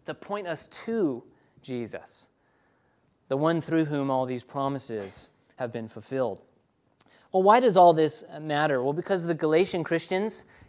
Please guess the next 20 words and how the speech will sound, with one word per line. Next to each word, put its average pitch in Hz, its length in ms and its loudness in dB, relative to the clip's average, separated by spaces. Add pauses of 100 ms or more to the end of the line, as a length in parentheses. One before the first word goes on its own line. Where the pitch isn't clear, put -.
came 196 280 -4
to 151 100 -6
faith 175 540 -2 (180)
in 151 160 -4
Jesus 160 500 -2
apart 185 460 2
from 165 160 -4
the 165 100 2
law. 170 380 2 (580)
Uh, 165 100 -2
to 185 140 -2
return 202 520 0
to 170 120 0
the 147 120 4
law, 131 240 4
therefore, 131 340 -4
would 123 120 -8
be 135 100 -10
to 123 100 -6
backtrack. - 840 -10